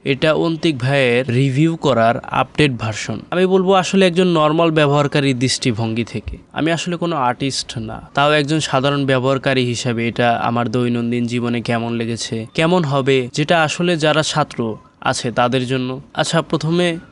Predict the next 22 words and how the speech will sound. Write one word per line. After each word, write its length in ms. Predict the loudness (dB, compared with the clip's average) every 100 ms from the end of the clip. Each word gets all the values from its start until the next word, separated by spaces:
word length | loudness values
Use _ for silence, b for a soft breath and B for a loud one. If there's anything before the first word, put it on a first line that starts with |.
| -4
আনবক্সের 580 | 0 2 2 0 -4
কথা 260 | -2 -2 -2
বলি। 240 | -4 -6 -6
মালিকের 480 | 0 0 2 0 0
কাছে 240 | -2 -2
সব 220 | 0 -2 -2
ছিল, 240 | 0 0
কিন্তু 240 | 0 0
আমার 240 | 2 2 2
কাছে 240 | 0 -2
সে 240 | 0 2 2
শুধু 300 | 0 0 2
দিয়েছে 360 | 2 2 0
ট্যাবলেট 440 | 2 0 2 0 0
আর 80 | -2
পেন। 200 | -2 -4 -2
তা 220 | 0 2
আপনারা 560 | 2 2 0 4 2 0 -4
যখন 300 | -2 0 0
কিনবেন, 540 | -2 -2 -2 0 -2 -2
তার 200 | 0 0
সাথে 440 | 0 -4 -2 -2